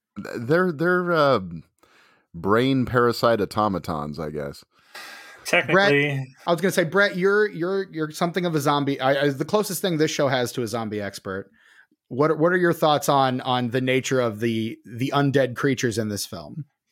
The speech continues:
Speaker 2: They're technically zombies because they're walking undead, but at the same time,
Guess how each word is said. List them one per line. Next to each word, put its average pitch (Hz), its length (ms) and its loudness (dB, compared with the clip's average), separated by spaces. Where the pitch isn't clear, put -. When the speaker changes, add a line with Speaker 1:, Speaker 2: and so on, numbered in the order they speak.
Speaker 2:
They're 233 360 2
technically 165 800 0
zombies 139 500 2
because 127 380 -4
they're 123 160 0
walking 120 380 0
undead, 113 580 0
but 117 160 -8
at 113 80 -20
the 113 80 -12
same 143 400 0
time, 110 640 -2